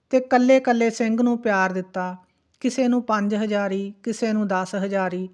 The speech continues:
ਤੇ ਕਿਸੇ ਨੂੰ ਵੀਹ ਹਜ਼ਾਰੀ ਦਾ ਖਿਤਾਬ ਦਿੱਤਾ। ਤੇ ਜਦੋਂ ਮਾਨ ਸਿੰਘ ਦੇ ਕੋਲ ਪਹੁੰਚੇ ਤਾਂ ਉਸ ਵੇਲੇ ਮਾਨ ਸਿੰਘ ਸਹਿਕ ਰਿਹਾ ਸੀ,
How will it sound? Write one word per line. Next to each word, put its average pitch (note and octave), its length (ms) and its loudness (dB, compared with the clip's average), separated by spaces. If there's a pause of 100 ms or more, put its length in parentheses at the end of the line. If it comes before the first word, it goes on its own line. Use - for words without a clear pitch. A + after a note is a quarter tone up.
(300)
ਤੇ A#3+ 120 2
ਕਿਸੇ B3 320 0
ਨੂੰ A3+ 200 2
ਵੀਹ A#3 260 2
ਹਜ਼ਾਰੀ G3+ 340 0
ਦਾ F#3+ 140 -2
ਖਿਤਾਬ F3 460 -4
ਦਿੱਤਾ। E3 420 -10
ਤੇ B3+ 140 2
ਜਦੋਂ B3 260 4
ਮਾਨ A3 320 2
ਸਿੰਘ B3 260 0
ਦੇ A#3+ 140 0
ਕੋਲ G#3 300 -4
ਪਹੁੰਚੇ G3+ 540 -6 (360)
ਤਾਂ A#3+ 120 -2
ਉਸ A#3+ 340 0
ਵੇਲੇ G3 280 -2
ਮਾਨ G3 380 -2
ਸਿੰਘ G3 320 -6
ਸਹਿਕ G#3 420 -6
ਰਿਹਾ F3+ 300 -6
ਸੀ, D#3 280 -14